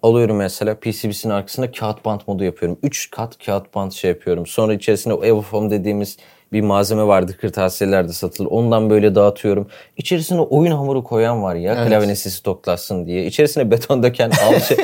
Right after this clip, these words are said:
Speaker 2: <laughs>
Speaker 1: alçı döken adam var. Şimdi bu dünya çok farklı bir şey. Delirirsin oğlum. Ya Ahmet yapma oğlum. <laughs> Şey var ya.
Speaker 2: Ben o kadar hani uğraşmıyorum.
Speaker 1: <laughs>
Speaker 2: Benim sadece keycaps koleksiyonum var.
Speaker 1: Hı hı.
Speaker 2: Ee, onu da işte alıyorum ben, "Bu buna uygun gider." falan diye böyle yapıyorum. Onun dışında daha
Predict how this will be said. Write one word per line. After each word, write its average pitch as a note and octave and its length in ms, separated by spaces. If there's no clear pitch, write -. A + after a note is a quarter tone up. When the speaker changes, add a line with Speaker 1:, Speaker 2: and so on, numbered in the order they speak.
Speaker 2:
<laughs> C#4+ 160
Speaker 1:
alçı C3+ 360
döken D3+ 260
adam C3+ 320
var. A2+ 100
Şimdi A#2 280
bu D3+ 160
dünya D3 300
çok C3+ 260
farklı A#2 340
bir C3 40
şey. G2+ 240
Delirirsin A2+ 440
oğlum. A#2+ 300
Ya - 80
Ahmet - 380
yapma C#3+ 420
oğlum. D3+ 180
<laughs> - 1400
Şey D#3 180
var F3 160
ya. A3+ 120
Speaker 2:
Ben G#3+ 40
o G3+ 100
kadar F#3 360
hani F3 200
uğraşmıyorum. F3+ 680
Speaker 1:
<laughs> - 340
Speaker 2:
Benim F3+ 200
sadece F3 320
keycaps E3 560
koleksiyonum D3+ 640
var. C#3 260
Speaker 1:
Hı D3 60
hı. A2+ 220
Speaker 2:
Ee, A#2+ 260
onu C3 220
da B2+ 60
işte B2 400
alıyorum A#2+ 400
ben, A#2+ 240
"Bu A2 100
buna A2+ 200
uygun A2 340
gider." G2+ 240
falan G#2 300
diye G2+ 160
böyle G#2+ 180
yapıyorum. A#2 500
Onun C3+ 220
dışında C3+ 420
daha C#3 240